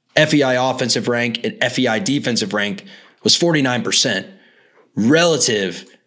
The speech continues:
or compared to Willie Taggart's average improvement of twenty-two percent. Now, what those things you just saw me delete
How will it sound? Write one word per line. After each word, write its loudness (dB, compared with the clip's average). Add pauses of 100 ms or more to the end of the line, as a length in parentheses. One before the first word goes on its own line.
(680)
or 2
compared 0
to 0
Willie 0
Taggart's -2 (200)
average 0
improvement -4 (800)
of 4
twenty-two -2
percent. -4 (2250)
Now, 4
what 4
those 0
things 0
you 0
just 0
saw 2
me 0
delete -4